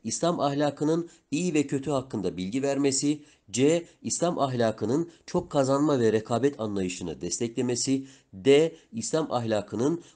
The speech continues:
uymak zorunda olduğumuz kuralları ve sorumluluklarımızı tanıtması. E. İslam ahlakının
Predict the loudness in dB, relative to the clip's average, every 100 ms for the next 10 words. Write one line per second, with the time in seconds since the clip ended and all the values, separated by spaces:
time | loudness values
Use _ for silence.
0 | _ 0 2 2 0 -2 -4 -2 0 0
1 | 0 0 0 0 -2 -6 -2 0 0 2
2 | 2 2 -2 -2 -2 -2 -2 -2 -2 -2
3 | -2 -4 -6 -4 -4 -2 -2 2 2 0
4 | -10 _ _ 2 2 0 -6 _ -6 -4
5 | -2 -2 -4 -4 0 0 0 0 0 -2